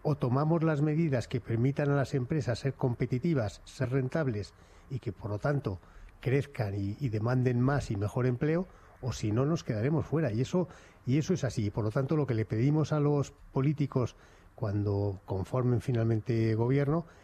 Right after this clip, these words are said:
es responsabilidad, que evalúen las medidas que van a tomar, qué efecto van a tener en el empleo. Porque de nada nos sirve, mm, incluso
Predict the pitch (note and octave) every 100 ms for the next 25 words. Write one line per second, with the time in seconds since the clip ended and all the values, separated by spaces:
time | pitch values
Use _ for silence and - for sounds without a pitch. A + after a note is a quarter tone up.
0 | - - C3+ A#2+ C#3 - A#2+ G#2 G#2 G2
1 | G2+ F#2 - - G#2+ A2+ A#2+ D3+ D#3 E3+
2 | - - - - A#2+ G2+ A2+ B2 C3+ -
3 | C3+ C3 - C3+ D#3+ - C#3 B2+ - B2+
4 | - A#2+ A#2+ - A#2+ B2+ - - - -
5 | D3+ G#2+ G#2 G2 A2 G2 G2 A2+ - A2+
6 | - - - A#2 A#2 A#2+ D3 D#3 D3+ C3
7 | - E3+ D3 A2 G2+ - A#2+ A2 G#2 G2+
8 | G#2 A2+ - A#2 - A2+ A2